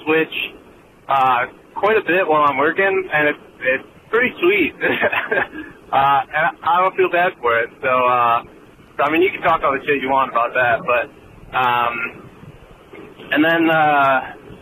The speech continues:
the second thing is, I know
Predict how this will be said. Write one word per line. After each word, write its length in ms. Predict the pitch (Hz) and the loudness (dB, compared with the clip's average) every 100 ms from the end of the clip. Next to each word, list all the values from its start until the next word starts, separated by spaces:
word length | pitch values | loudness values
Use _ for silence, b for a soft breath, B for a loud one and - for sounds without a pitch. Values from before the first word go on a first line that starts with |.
| - - - - - - - - - - - - | -20 -20 -20 -20 -20 -20 -20 -18 -18 -20 -20 -16
the 160 | 147 | -12
second 380 | - 190 190 156 | -4 -2 -2 -4
thing 400 | 147 139 135 131 - - - - - - - - - | -2 0 0 -4 -8 -18 -20 -20 -20 -20 -20 -20 -2
is, 400 | 143 143 139 131 127 - - - - - | 2 2 2 0 -6 -14 -20 -20 -20 -6
I 60 | |
know 80 | 143 | -2